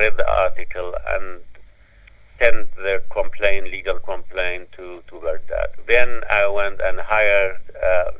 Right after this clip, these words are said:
very well-known solicitor, and I took action, legal action, a suit, uh,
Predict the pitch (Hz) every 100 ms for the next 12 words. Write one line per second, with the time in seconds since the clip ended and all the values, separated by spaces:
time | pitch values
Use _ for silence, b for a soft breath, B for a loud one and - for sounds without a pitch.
0 | - - 98 98 92 92 92 92 92 -
1 | - - b b b b b b _ 92
2 | 110 - 110 - 107 104 101 95 90 -
3 | - - 101 98 - - 95 95 90 -
4 | - 98 95 87 92 - - 87 85 -
5 | - 98 - - 90 87 90